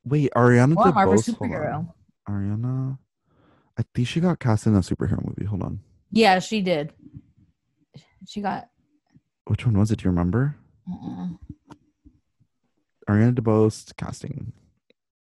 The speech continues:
Speaker 1: news. Oh, she's gonna be in Sony Marvel's, um,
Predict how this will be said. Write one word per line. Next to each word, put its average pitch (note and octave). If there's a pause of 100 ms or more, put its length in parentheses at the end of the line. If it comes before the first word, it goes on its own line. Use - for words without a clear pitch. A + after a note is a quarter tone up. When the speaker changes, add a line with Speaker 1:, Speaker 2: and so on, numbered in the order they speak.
(360)
Speaker 1:
news. - (2000)
Oh, C3
she's A2
gonna C3
be C#3
in A2
Sony A2
Marvel's, G#2
um, F#2